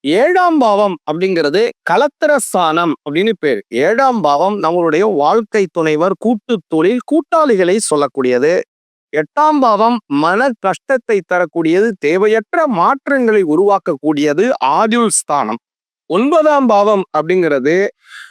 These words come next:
பாக்கியஸ்தானம், உங்களுடைய தந்தையாரை கொடுக்கக்கூடிய பித்ருஸ்தானம் அப்படின்னு பேரு. பத்தாம் பாவம் கர்மஸ்தானம், ஜீவனஸ்தானம் அப்படின்னு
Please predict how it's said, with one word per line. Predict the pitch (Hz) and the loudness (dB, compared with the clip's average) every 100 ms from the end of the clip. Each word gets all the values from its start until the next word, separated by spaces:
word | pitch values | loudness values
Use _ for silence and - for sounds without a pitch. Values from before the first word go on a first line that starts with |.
| _ _ 117 | _ _ -4
பாக்கியஸ்தானம், | 143 190 247 226 262 247 180 165 151 143 170 151 98 _ - 170 | 0 2 2 2 2 2 -2 -4 -2 0 0 0 -4 _ -4 0
உங்களுடைய | 196 202 185 185 214 - | 2 2 2 0 0 -2
தந்தையாரை | 165 233 294 302 277 233 233 196 | 0 2 2 2 2 2 0 0
கொடுக்கக்கூடிய | 190 185 190 - 147 147 226 - | 0 0 -4 0 0 2 0 -2
பித்ருஸ்தானம் | 175 - 214 - 185 156 170 151 - | -6 -2 -4 -2 -2 0 0 -2 -6
அப்படின்னு | 135 147 180 - | -4 -2 -2 -2
பேரு. | 120 110 _ - | -4 -4 _ -6
பத்தாம் | 151 _ 262 277 269 226 | -6 _ -2 2 2 2
பாவம் | 185 170 202 262 - | 2 2 0 -2 -2
கர்மஸ்தானம், | 160 185 240 254 - 180 160 175 233 170 123 | 0 2 0 -2 -2 0 0 0 0 -2 -2
ஜீவனஸ்தானம் | 190 262 269 233 - 151 131 147 147 113 - | 0 2 0 -2 -4 -2 0 0 -2 -4 -6
அப்படின்னு | 131 147 | -2 0